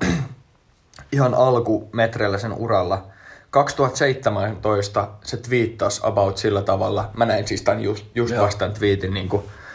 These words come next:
Speaker 1: niinku, aina kun, tai yleensä kun tällaisia tunnettuja ihmisiä kuolee, niin niistähän kaivetaan kaikkea, mitä ne on tehnyt,
Speaker 2: Joo.
Speaker 1: mitä ne on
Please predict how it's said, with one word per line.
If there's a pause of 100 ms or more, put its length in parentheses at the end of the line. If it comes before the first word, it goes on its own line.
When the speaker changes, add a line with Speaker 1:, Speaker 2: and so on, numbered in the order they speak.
(220)
Speaker 1:
niinku,
aina
kun, (480)
tai
yleensä
kun
tällaisia (240)
tunnettuja (360)
ihmisiä
kuolee,
niin
niistähän
kaivetaan
kaikkea, (300)
mitä
ne
on
tehnyt,
Speaker 2:
Joo.
Speaker 1:
mitä
ne
on